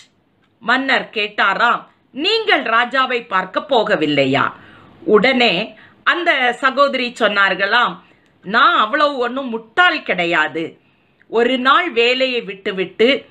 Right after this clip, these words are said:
ஒரு நாள் என்னுடைய காரியங்களை எல்லாம் போட்டுவிட்டு, ஆண்டவர் அனுமதியாத காரியத்திற்கு பின்னால நான் போய் என்னுடைய நேரத்தை செலவழிப்பதற்கு நான் ஒரு முட்டாள்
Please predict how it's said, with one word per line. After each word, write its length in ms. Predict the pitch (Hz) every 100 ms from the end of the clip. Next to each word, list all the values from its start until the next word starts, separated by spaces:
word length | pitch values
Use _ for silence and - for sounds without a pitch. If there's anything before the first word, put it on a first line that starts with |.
| _ _ _ _ -
ஒரு 260 | 247 349 349
நாள் 200 | 359 349 320
என்னுடைய 320 | 294 277 262 262
காரியங்களை 680 | 202 226 240 247 233 240 233
எல்லாம் 300 | 233 240 269 -
போட்டுவிட்டு, 640 | 202 185 190 175 170 233 262 - - _ _ _ _ - 185
ஆண்டவர் 500 | 320 381 359 359 349 - 185
அனுமதியாத 920 | 202 277 285 262 262 247 254 285 330 320 277
காரியத்திற்கு 680 | 233 233 233 233 233 214 240 190
பின்னால 460 | 175 185 175 170 214 277 - - _ -
நான் 220 | 262 339 294
போய் 280 | 320 370 349
என்னுடைய 420 | 277 262 240 226 202
நேரத்தை 460 | 226 269 277 277 254 247
செலவழிப்பதற்கு 920 | 220 202 226 220 202 185 170 170 302 277 - - -
நான் 300 | 226 311 320 226
ஒரு 140 | 269
முட்டாள் 520 | 330 311 - 294 214